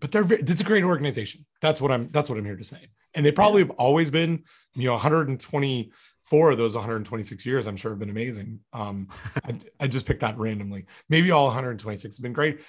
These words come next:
Speaker 1: They just weren't relevant to me, um,
Speaker 2: Right.
Speaker 1: which again is all that matters for the, you know, focus of my conversation today.
Speaker 2: It's all that matters for you, certainly.
Speaker 1: Yeah, yeah. But they're, but it's, yeah, anyway, they,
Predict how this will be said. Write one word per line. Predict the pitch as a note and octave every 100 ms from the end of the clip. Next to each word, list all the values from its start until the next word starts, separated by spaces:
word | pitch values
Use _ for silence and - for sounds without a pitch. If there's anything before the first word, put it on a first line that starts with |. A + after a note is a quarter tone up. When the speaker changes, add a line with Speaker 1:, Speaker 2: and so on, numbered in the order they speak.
| _
Speaker 1:
They | E3+
just | F3 F#3
weren't | G#3+ B2
relevant | B2+ C#3 D3+ C#3 A#2+
to | A#2+
me, | A#2 B2+ B2+ - _ _ _ _ _ _ -
um, | B2 A#2+
Speaker 2:
Right. | B2+ C3+
Speaker 1:
which | -
again | C#3+ A2+ B2 A#2 A2+
is | B2+
all | A#2+
that | A#2+ C#3+ - A#2+
matters | A2 G#2 G2+ -
for | -
the, | A2 G2 _ _ _ _ -
you | C#3
know, | G2 F#2+ _
focus | A#2+ A2+ G#2 G#2+
of |
my | G#2 G#2
conversation | G#2 G2 F#2+ A2+ - G#2+
today. | A#2+ D#3+ E3 _
Speaker 2:
It's | -
all | D3+
that | A2
matters | G#2+ G2+
for | -
you, | F2 D3 F2
certainly. | E2+ B2+ C3+ D#2+ - - _ -
Speaker 1:
Yeah, | C#3+ - - -
yeah. | F3+ D#3 - _ _ _ F#3
But | F3
they're, | A#3 A#3 -
but | E3
it's, | F#3 - -
yeah, | D#3 C#3+
anyway, | A#2+ D3+ A#2+
they, | A2 D3 D#3+